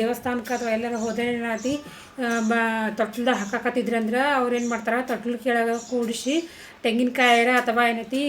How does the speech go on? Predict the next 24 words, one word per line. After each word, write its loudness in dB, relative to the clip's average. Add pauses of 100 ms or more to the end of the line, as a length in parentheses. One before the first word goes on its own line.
(160)
ಕುಂಚಿಗೆ 0 (180)
ಅಡಿಕೆ -4
ಬೆಟ್ಟ -6 (200)
ಅರಿಶಿನ -2
ಬೇರೆ 0
ಹಾಕಿ -2 (120)
ಉಡಿ -4
ತುಂಬ್ತಾರೆ -2
ಅವ್ರು. 0 (1300)
ಅದಕ್ಕೆ 0
ಅದು 4 (100)
ನಮ್ದೆಲ್ಲ 4 (240)
ಆದ 2 (140)
ತಕ್ಷಣ -6
ಏನೈತಿ, -2 (100)
ಮತ್ತೆ -2 (120)
ನಾವೇನೈತಿ 0 (400)
ಅದು 0 (460)
ವಾಪಸ್ -2
ಕೊಡೋದಿರ್ತೈತಿ -2
ಅವ್ರಿಗೆ, -4 (840)
ವಾಪಸ್ -2
ಕೊಡೋದಿರ್ತೈತಲ್ಲ, -2
ಅದ್ರ -2